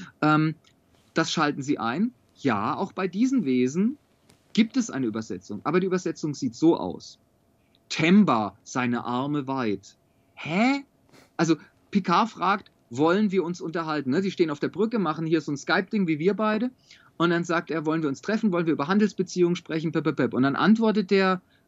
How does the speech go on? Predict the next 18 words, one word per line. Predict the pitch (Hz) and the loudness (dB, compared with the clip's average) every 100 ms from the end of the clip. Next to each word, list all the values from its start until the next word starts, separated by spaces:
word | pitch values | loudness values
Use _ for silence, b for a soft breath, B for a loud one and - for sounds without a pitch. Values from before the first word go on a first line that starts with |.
| - | -4
äh, | 143 135 - _ _ _ | -2 -2 -4 _ _ _
„Gamok | 143 131 139 254 - - | -2 0 2 0 -2 -6
und | 190 180 - | -4 -2 0
Dings | 185 226 - | 2 2 0
da | 196 | -4
auf | 180 160 - | -4 -6 -4
sowieso.“ | 151 139 117 117 92 - _ _ _ - | -2 0 -2 -4 -10 -12 _ _ _ -10
Und | 147 | -4
Picard | 170 170 160 | -2 -2 -2
denkt, | 180 170 | -2 -4
„Was | 170 | -6
soll | 170 185 | 0 0
denn | |
der | 180 247 | 0 -2
Scheiß? | - 131 - | -2 -4 -2
Du | |
hast | 139 143 - | -6 -6 -2
Eigennamen.“ | 123 151 214 220 220 226 311 | 2 4 6 4 2 0 -2